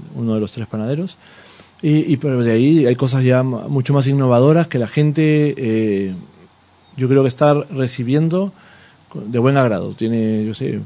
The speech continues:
tengo pan de fresas o pan de miel y lavanda. Eh, ahora voy a sacar seguramente un pan de curry con miel. Eh, panes de todo tipo, aceitunas negras y,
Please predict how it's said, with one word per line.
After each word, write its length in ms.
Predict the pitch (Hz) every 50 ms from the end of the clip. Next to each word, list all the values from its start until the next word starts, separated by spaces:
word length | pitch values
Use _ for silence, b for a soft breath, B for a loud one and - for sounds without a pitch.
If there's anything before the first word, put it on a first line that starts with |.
| - _
tengo 160 | - 117 107
pan 160 | 95 113 110 107
de 80 | 101
fresas 540 | - - 139 165 156 - 147 143 135 123 -
o 40 | 117
pan 200 | - 113 117 120
de 80 | 113
miel 240 | 113 120 127 123 120
y 80 | 120 117
lavanda. 640 | 107 104 120 143 160 151 143 143 143 147 151 147 143 B B B B B B B B B B
Eh, 440 | 156 113 113 107 104 101 101 101 101 104
ahora 140 | 110 113
voy 120 | 117 123 120
a 40 | 107
sacar 260 | 120 110 120 120 113
seguramente 520 | - 120 117 120 113 113 117 113 107 127
un 80 | 123 104
pan 160 | 120 117 117
de 100 | 113 110
curry 320 | - - 131 123 120 123
con 180 | 110 120 107 107
miel. 440 | 127 143 160 170 165 160 156 151 147 - b b b b b b b -
Eh, 1040 | - 127 120 117 117 110 107 110 110 110 110 107 107 104 104 101 101 98 98 101 104 104 - _ _ _ - - _ _ _ _ _ - 240 170 139 -
panes 300 | 127 127 135 139 127 123
de 80 | 117
todo 160 | 110 131 123
tipo, 180 | 120 175 160 131
aceitunas 380 | 110 113 110 127 123 117 104 110
negras 520 | 131 160 147 147 135 135 139 131 123 -
y, 380 | 120 113 107 107 104 101 101